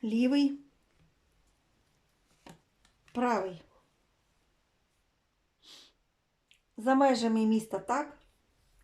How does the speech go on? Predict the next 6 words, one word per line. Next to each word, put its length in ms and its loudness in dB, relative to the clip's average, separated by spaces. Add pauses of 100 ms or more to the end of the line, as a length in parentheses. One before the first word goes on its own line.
(720)
Е, 380 -4 (440)
лівобережна 680 2
сторона, 460 -2
там 340 -2
є 160 -4
небезпека 720 -8